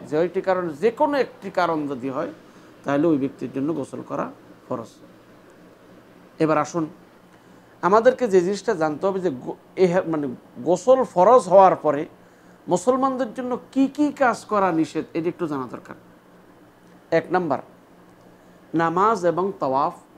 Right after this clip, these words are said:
দুইটাই নিষেধ। এক নাম্বার, দুই নম্বর, নামাজ এবং তওয়াফ। অর্থাৎ গোসল ফরজ হওয়ার পরে কারণ কোনো মুসলমানের জন্য নামাজ পড়াও যায় যাবে না যতক্ষণ পবিত্রতা অর্জন না করবে,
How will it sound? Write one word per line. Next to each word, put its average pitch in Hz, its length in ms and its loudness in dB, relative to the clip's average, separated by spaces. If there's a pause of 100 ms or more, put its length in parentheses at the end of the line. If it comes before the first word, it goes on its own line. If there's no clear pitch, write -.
(120)
দুইটাই 139 300 -6
নিষেধ। 123 240 -12
এক 151 180 -8
নাম্বার, 180 280 -4
দুই 185 100 -2
নম্বর, 185 180 -4 (100)
নামাজ 190 340 -2
এবং 202 160 -4 (100)
তওয়াফ। 127 220 -2 (760)
অর্থাৎ 185 400 2 (240)
গোসল 165 360 2
ফরজ 175 320 2
হওয়ার 135 260 0
পরে 139 280 -4 (520)
কারণ 135 260 -8 (160)
কোনো 151 200 -2
মুসলমানের 156 560 -4
জন্য 214 320 -6 (320)
নামাজ 160 340 -2
পড়াও 214 260 2
যায় 190 200 4
যাবে 208 160 -2
না 208 60 0
যতক্ষণ 185 500 -4
পবিত্রতা 196 420 0
অর্জন 185 220 0
না 185 140 0
করবে, 202 300 -8